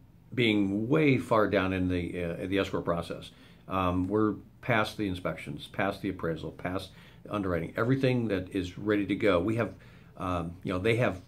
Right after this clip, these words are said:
people, movers set up, boxes.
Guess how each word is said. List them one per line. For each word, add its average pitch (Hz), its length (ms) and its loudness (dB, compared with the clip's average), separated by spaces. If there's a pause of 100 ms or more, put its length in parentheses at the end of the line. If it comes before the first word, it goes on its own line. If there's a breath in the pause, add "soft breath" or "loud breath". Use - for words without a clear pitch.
(140)
people, 101 480 -4 (480)
movers 120 460 8
set 87 160 2
up, 73 160 -4 (320)
boxes. 92 600 -2